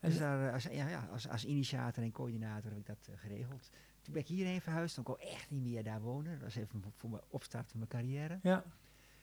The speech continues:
Speaker 1: En toen, eh,
Speaker 2: Had je al wat met Nijmegen, of, eh?
Speaker 1: Oh, nee, voor Nijmegen komt het hele mooie mee. Ehm, ik kwam uit O-,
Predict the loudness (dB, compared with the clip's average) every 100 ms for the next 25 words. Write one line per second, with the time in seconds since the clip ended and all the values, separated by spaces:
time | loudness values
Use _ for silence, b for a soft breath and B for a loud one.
0 | b b -20 -4 -2 0 2 2 4 4
1 | 8 8 10 10 10 10 10 8 8 6
2 | 4 4 2 4 6 8 6 2 -4 0
3 | 0 2 2 2 2 2 2 0 0 2
4 | 4 4 6 6 4 0 -6 -16 -6 2
5 | 4 4 2 -4 0 4 6 4 0